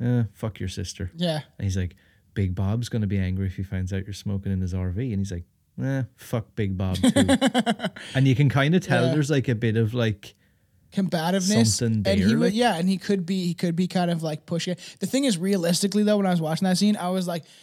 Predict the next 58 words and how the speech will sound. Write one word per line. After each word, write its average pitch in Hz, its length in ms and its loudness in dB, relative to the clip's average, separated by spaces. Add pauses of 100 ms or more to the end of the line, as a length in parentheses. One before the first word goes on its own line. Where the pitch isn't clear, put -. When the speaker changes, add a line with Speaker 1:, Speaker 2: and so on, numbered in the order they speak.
(160)
Speaker 2:
you 220 280 4
would 302 160 4
walk 208 360 4
into 196 360 0
there 127 360 -6 (120)
as 160 120 -4
soon 226 200 2
as 220 120 4
you 220 100 2
parked 180 380 0
or 165 40 0
whatever, 151 400 -4 (220)
Speaker 1:
Oh, - 60 -4
Speaker 2:
and 196 120 2
it 214 100 2
Speaker 1:
yeah. 220 60 -2
Speaker 2:
would 226 160 2
stink. - 800 0 (440)
Like, 202 160 -2
weed 269 320 0
is 233 140 0
Speaker 1:
So 185 100 0
Speaker 2:
one 196 160 2
thing. 254 200 0
Speaker 1:
bad. 262 40 2
Speaker 2:
If 190 80 -2
it, 202 220 0
if 185 80 -4
you 226 60 2
had 240 100 2
an 233 100 -2
hour 185 340 0
to, 185 140 0
like, 165 200 0
let 170 220 2
it 160 160 -2
go 156 220 -2
or 190 160 0
whatever, 202 320 0
weed 160 260 -6
would 147 160 -12
be 131 120 -8 (140)
easily, 147 320 -6
you 123 160 -6
could 135 220 -10
get 156 180 -6
rid 131 140 -10
of 123 100 -10
the 127 80 -12
smell 123 280 -8
of 113 80 -14
it. 107 120 -14 (320)
Uh, 175 280 0
but 165 240 -2
cigarettes, 214 540 -2
that 196 120 -2
shit - 220 -4
sticks - 840 -4